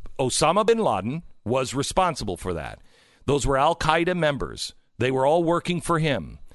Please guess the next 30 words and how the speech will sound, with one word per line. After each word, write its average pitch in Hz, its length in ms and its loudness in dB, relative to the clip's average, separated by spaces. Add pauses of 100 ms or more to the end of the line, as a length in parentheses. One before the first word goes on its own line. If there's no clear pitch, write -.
(280)
There 139 200 2
is 170 380 0
the - 200 -6
steel 196 680 4
melts. 151 760 2
I 123 120 2
know 156 180 0
that's 165 220 -2
hard 196 340 2
to 214 40 2
believe 233 380 0
for 151 120 -6
some, 131 340 -2
but 135 260 -2
steel 156 920 0 (240)
melts. 202 880 2 (960)
The 147 140 0
conspiracy 202 800 -2
theories 185 400 -2
that 139 160 -2
went 147 160 0
around 139 520 0
nine 120 280 0
eleven, 139 460 0
they 117 160 -2
were 120 160 -2
started, 156 520 -2
many 170 440 -2
of 87 240 -6
them, 127 260 -4